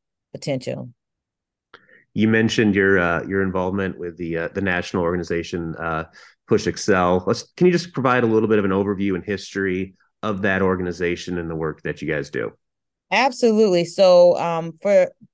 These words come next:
Speaker 1: Push Excel, also known as Push for Excellence, was actually founded in nineteen seventy-five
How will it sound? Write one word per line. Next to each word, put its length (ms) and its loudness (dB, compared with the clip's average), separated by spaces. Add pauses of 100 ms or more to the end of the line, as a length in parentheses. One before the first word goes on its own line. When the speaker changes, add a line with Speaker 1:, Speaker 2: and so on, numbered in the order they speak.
(160)
Speaker 1:
Push 480 -8
Excel, 680 2
also 520 2
known 560 -4
as 420 -4 (600)
Push 340 -6 (140)
for 240 -2
Excellence, 600 -2 (180)
was 180 -12
actually 500 -2
founded 540 -2
in 320 -6
nineteen 840 -6
seventy-five 1000 -2